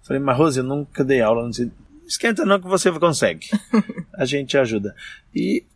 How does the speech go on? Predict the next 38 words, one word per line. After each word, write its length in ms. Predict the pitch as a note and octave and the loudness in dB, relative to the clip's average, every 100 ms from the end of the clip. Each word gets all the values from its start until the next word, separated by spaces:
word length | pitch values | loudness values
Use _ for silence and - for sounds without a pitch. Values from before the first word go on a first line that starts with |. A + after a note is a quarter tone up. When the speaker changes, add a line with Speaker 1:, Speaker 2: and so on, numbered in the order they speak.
| - | 2
Speaker 1:
eu 120 | F#3+ | 2
comecei 380 | F#3 F3 - D3 | 2 -2 0 0
a 40 | |
lecionar 440 | D3 E3 D#3 C#3+ | 0 0 2 2
em, 160 | E3 E3 | 0 -2
na, 560 | C#3 C3+ B2 A#2 A2 G#2+ | -6 -6 -4 -4 -4 -4
em 120 | A2+ | -2
agosto 520 | A#2+ G#2 G#2+ B2 - C3 | -2 0 0 0 -2 0
na 180 | A#2+ | 0
Universidade 520 | A2 G#2+ G2+ F#2+ A2 G2 | 0 -4 -6 -4 -2 0
de 40 | |
Guarulhos, 640 | A2+ G#2+ G#2+ E3 F#3 - - - - - - | 0 2 2 2 0 -2 -8 -20 -20 -20 -8
e 640 | G2 G2+ G2 F#2 F#2 F2+ | -2 0 0 -2 -4 -4
no 120 | G2 G#2+ | -2 -2
curso 340 | - A2 - | 0 0 0
de 100 | G2+ | -2
Educação 480 | G#2+ A2+ A#2 - D3 | -2 0 -2 0 -2
Física 480 | - C3+ D#3 D3+ E3+ | 0 0 0 0 0
e 80 | F3 | 2
no 140 | F3+ | 2
curso 440 | - - D#3 D3 E3 | 0 0 0 0 -6
de 100 | D3+ | -6
Pedagogia. 680 | E3 C#3+ C3 C#3+ A#2 A#2 G#2+ | -2 0 0 0 0 -2 -4
No 100 | G#2+ | -6
curso 180 | A2 G#2 | -8 -8
de 20 | |
pedago-, 400 | A2 A2 G#2+ G#2+ F#2+ | -4 -4 -2 -4 -6
na, 240 | A2 G#2 | -10 -6
na 180 | G#2+ C#3 | 0 2
Educação 460 | C#3 B2+ B2 A#2+ | 2 0 0 0
Física 240 | A2 A2 A2+ | -4 -4 -2
eu 40 | |
tava 180 | G#2+ A2 | -2 -2
dando 180 | G#2 G#2+ | -2 -4
Educação 420 | G2+ G#2 G#2 A#2 G2+ | -4 -2 -4 -4 -6
Física 240 | G2 - | -8 -6
Adaptada, 640 | G2+ F#2+ C#3+ A2 B2+ C#3+ A#2 | -6 -6 -6 0 0 0 -4
né? 240 | A#2 B2+ | -4 -6